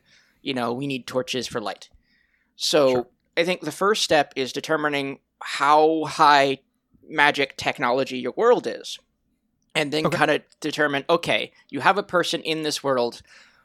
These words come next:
Speaker 1: what do they as a person have access to? Right? Because if you have a artificer who gets a hold of a, you know, wheelchair, he's gonna put spider legs on that thing and it's gonna walk up walls,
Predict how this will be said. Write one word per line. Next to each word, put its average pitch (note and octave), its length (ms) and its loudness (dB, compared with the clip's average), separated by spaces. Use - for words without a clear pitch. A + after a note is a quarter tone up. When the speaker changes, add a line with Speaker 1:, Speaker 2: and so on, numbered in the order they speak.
Speaker 1:
what D3+ 440 0
do G#3+ 180 -6
they D3+ 500 0
as F3 200 2
a D#3 60 -4
person C#3+ 400 -2
have C3+ 260 0
access C#3 560 2
to? - 160 -10
Right? B2 220 -4
Because D3 640 2
if E3+ 140 -4
you F3+ 140 -4
have E3 640 4
a C3+ 360 4
artificer C#3+ 800 0
who E3+ 140 2
gets D#3 240 0
a D3+ 80 4
hold C3 500 0
of C3 420 0
a, C3 260 -2
you D3+ 180 -8
know, A#2+ 120 -2
wheelchair, C3+ 640 0
he's B3+ 160 -6
gonna D#3 180 0
put - 200 -4
spider F#3+ 380 4
legs A#2+ 280 -4
on C3+ 120 0
that C3+ 180 -4
thing C3 200 -2
and C3 80 -8
it's C3+ 80 -6
gonna D3 140 2
walk C3+ 240 2
up A#2+ 140 -6
walls, - 440 0